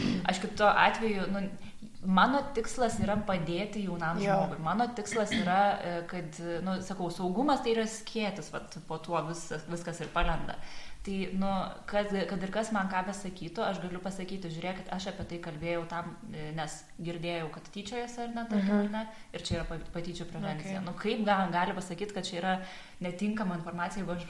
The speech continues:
Speaker 1: aš bandau padėti jauniems žmonėms, ar ne? Ir jeigu mes kalbam apie, tarkim, ar ne, kad, e, seksualinis, e, seksualinio smurto arba seksualinio priekabiavimo ar ne prevencija, tai vėlgi, nu, tai jeigu aš kalbu apie seksualinio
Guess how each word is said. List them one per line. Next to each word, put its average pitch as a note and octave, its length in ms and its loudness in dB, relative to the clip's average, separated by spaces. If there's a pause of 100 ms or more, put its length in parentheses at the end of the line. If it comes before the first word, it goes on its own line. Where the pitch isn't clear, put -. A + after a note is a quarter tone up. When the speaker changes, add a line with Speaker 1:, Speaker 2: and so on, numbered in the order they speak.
(120)
Speaker 1:
aš F3 140 -6
bandau E3+ 280 -2
padėti E3+ 520 -2
jauniems D3+ 360 -6
žmonėms, D3+ 380 -4
ar C#3 80 -10
ne? F#3+ 180 -2 (920)
Ir G#3 80 0
jeigu F3 260 0
mes E3 200 0
kalbam F3 320 -4
apie, E3+ 180 -6 (300)
tarkim, F3 320 -8
ar E3+ 100 -8
ne, F3 320 -6
kad, F3 260 -10
e, D#3+ 380 -8
seksualinis, E3 920 -6
e, F#2 200 -6 (1160)
seksualinio F3 560 -2
smurto G#3 380 0
arba E3 300 -2
seksualinio E3+ 440 -4
priekabiavimo E3+ 600 0
ar F3+ 100 -2
ne F3+ 100 -4
prevencija, F3 600 -4
tai D#3 200 -8
vėlgi, F3 320 0
nu, D#3 120 -4
tai F3 120 -4
jeigu E3+ 160 2
aš F#3 120 -4
kalbu F3 340 -2
apie E3 160 -2
seksualinio E3+ 480 -2